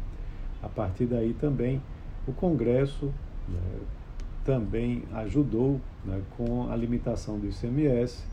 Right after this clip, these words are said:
do I C M S, I C M S, eh, sobre combustíveis,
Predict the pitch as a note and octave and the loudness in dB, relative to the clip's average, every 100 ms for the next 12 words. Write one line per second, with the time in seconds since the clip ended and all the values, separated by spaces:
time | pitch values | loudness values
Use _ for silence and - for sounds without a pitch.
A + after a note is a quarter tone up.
0 | A2+ A2 A2+ - A#2 G#2+ F#2+ G2+ - - | -4 -2 0 0 0 2 0 -2 -4 -4
1 | B2 C3+ - A#2+ G2+ G2+ B2 A#2 G2+ A2+ | -2 -2 0 0 0 0 0 0 0 -2
2 | - - - - - - - - - - | -4 -8 -8 -8 -8 -8 -8 -8 -6 -8
3 | - C#3+ G2+ G2 F#2 B2+ A2 A2 B2 A2+ | -6 -4 -4 -4 0 0 0 2 2 0
4 | - - C3+ A#2 G2+ F#2 | -2 2 2 4 2 -2